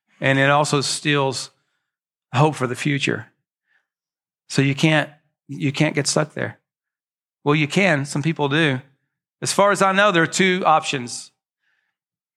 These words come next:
And I w-, that's what I was faced with, two options. You can get stuck in your grief or you can not,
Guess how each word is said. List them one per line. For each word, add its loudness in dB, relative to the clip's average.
And 0
I 0
w-, 0
that's -2
what 2
I 4
was 0
faced -2
with, -6
two -2
options. -2
You -6
can -4
get -2
stuck 0
in -2
your 0
grief 0
or -6
you -4
can -2
not, -2